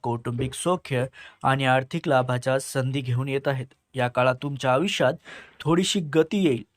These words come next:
तुम्ही घेतलेले छोटे निर्णय दूरगामी परिणाम साधू शकतील. तुम्हाला कोणत्या महत्त्वपूर्ण बाबीवर लक्ष केंद्रित करावं लागेल? चंद्रमा तुमच्या भावनिक जीवनावर कसा परिणाम करेल,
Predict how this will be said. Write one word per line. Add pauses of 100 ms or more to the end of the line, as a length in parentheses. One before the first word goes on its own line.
(120)
तुम्ही
घेतलेले
छोटे
निर्णय (300)
दूरगामी (140)
परिणाम
साधू
शकतील. (240)
तुम्हाला
कोणत्या
महत्त्वपूर्ण
बाबीवर (400)
लक्ष
केंद्रित
करावं
लागेल? (380)
चंद्रमा
तुमच्या
भावनिक
जीवनावर (160)
कसा
परिणाम
करेल,